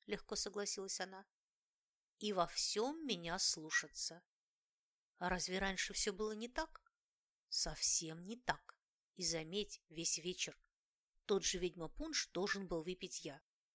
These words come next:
Тогда бы ты всё забыл, и к дивам мы бы точно не смогли попасть». «Неважно», буркнул Тор, недовольный её правотой. «Всё равно слушайся». «Обещаю», торжественно согласилась Елена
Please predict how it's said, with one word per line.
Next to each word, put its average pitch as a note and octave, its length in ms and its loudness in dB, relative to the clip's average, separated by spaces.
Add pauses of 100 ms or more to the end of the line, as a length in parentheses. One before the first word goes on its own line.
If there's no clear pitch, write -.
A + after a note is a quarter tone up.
(420)
Тогда E3 300 -2
бы C4 80 -14
ты D#4+ 100 -6
всё E4 260 0
забыл, D4 420 0
и G3+ 80 -2
к E3 60 -14
дивам G#3 280 -4
мы A3+ 140 0
бы F3+ 120 -4
точно - 360 -4
не G#3+ 80 -8
смогли E3+ 360 -4
попасть». - 600 -6 (1000)
«Неважно», D#3 600 0 (340)
буркнул D3 420 -4
Тор, A3 240 0
недовольный E3 560 -4
её D#3 180 -4
правотой. D3+ 560 -8 (800)
«Всё - 180 0
равно G#3+ 260 4
слушайся». G3 640 4 (840)
«Обещаю», F3 1000 2 (360)
торжественно D#3+ 600 -2
согласилась D3+ 680 -2
Елена A3 420 -6